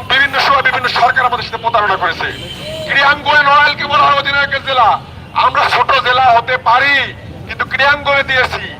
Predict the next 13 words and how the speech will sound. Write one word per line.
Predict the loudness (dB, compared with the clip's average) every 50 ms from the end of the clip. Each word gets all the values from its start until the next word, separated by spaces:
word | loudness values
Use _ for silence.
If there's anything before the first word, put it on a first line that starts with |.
| -16 -16 -16 -16 -16 -12 -6 -4 -2
শিক্ষাঙ্গনে | -2 -2 0 0 0 0 2 2 0 0 0
দিয়েছি, | 0 0 0 0 0 -2 -8 -12 -14 -16 -16 -18 -18 -18 -18 -18 -16 -10 -4 -2
সাংস্কৃতিক | 0 0 0 0 -2 -2 -2 0 2 2 2
অঙ্গনে | 2 2 2 0 0
দিয়েছি, | 0 0 -2 -2 -2 -4 -6 -10 -12 -12 -16 -16 -16 -12 -6 -2 0
সমস্ত | 2 4 4 4 2 2 0 0 0
জায়গায় | 0 2 2 0 0 0
দিয়েছি, | -2 -2 -2 -4 -8 -8 -6
মুক্তিযুদ্ধে | -4 -4 -4 -4 -4 -4 -2 0 0 0 2 2
দিয়েছি, | 2 0 0 0 0 2
সর্বশেষ | 2 2 2 0 -2 -2 -4 -2 0
চব্বিশে | 0 0 0 -2 -4 -4 -4 -4 -4
দিয়েছি। | -4 -4 -4 -6 -10